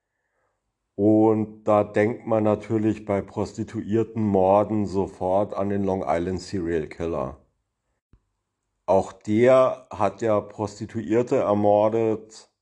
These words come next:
und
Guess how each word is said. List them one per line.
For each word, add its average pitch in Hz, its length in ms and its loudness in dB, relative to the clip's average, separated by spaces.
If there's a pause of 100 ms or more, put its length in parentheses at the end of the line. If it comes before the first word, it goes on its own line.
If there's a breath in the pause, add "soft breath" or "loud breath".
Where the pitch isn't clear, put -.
(1300)
und 104 1080 0